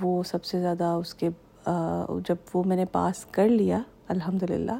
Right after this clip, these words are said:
جب وہ میں نے پاس کر لیا تو اس کے بعد میں بہت سارے میرے پلانس تھے کہ میں یہ کروں گی، وہ کروں گی، لیکن ہوا یہ کہ اس کے بعد میری وہ فرینڈ کے بھائی کا، کی ڈیتھ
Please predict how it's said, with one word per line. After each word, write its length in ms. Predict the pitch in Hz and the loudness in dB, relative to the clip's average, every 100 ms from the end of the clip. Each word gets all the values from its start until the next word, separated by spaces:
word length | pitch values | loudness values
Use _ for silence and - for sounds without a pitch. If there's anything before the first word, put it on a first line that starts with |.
| - - - - - - | -8 -16 -16 -16 -10 0
جب 60 | |
وہ 60 | 190 | 2
میں 120 | 196 | 4
نے 100 | 196 | 2
پاس 320 | 202 196 220 | 2 2 2
کر 140 | - 208 | 0 2
لیا 200 | 226 233 | 4 2
تو 60 | 226 | 0
اس 100 | - | -2
کے 100 | 208 | 0
بعد 140 | 208 202 | 2 2
میں 100 | 196 | 0
بہت 240 | 190 185 | 2 2
سارے 200 | 208 202 | 4 4
میرے 200 | 202 185 | 4 2
پلانس 500 | 185 180 170 180 185 | 0 2 2 2 -2
تھے 160 | - 170 | -4 -4
کہ 120 | - | -2
میں 120 | 170 | -2
یہ 220 | 165 180 185 | -2 0 -2
کروں 280 | - 170 170 | 0 0 2
گی، 100 | 175 | 0
وہ 200 | 180 175 180 | 0 -2 0
کروں 300 | 180 185 190 | -2 -2 -4
گی، 120 | 269 - - - - - - - - - - | -6 -12 -20 -20 -20 -20 -20 -20 -20 -10 0
لیکن 320 | 208 208 226 | 2 2 0
ہوا 220 | 220 202 208 | 4 4 4
یہ 220 | 202 202 | 4 2
کہ 120 | - | 0
اس 140 | 202 - | -4 -2
کے 100 | 190 | -2
بعد 220 | 190 180 180 | 0 0 0
میری 200 | 180 180 | -2 0
وہ 100 | 180 - | -2 -2
فرینڈ 240 | 170 170 | 0 0
کے 240 | - 190 233 - | -2 -4 -4 -6
بھائی 240 | - 190 180 | -4 -2 -2
کا، 440 | - 180 175 175 - - | -4 -2 0 -2 -6 -6
کی 120 | 170 | -4
ڈیتھ 240 | 170 160 | -2 -2